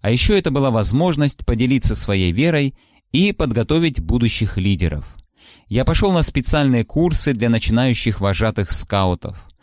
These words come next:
Однажды вечером, когда мы собрались вокруг костра, руководитель наших курсов попросил нас рассказать,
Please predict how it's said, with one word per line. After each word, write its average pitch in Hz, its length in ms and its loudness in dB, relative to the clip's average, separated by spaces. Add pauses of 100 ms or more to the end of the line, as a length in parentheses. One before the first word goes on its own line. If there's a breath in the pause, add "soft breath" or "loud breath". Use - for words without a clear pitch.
(320 loud breath)
Однажды 131 420 0
вечером, 151 460 0
когда 131 240 0
мы 127 140 2
собрались 117 520 0
вокруг 104 340 -2
костра, 113 520 -2 (360 loud breath)
руководитель 160 600 0
наших 143 360 0
курсов 139 400 0
попросил 117 640 0
нас 139 220 0
рассказать, 113 760 -2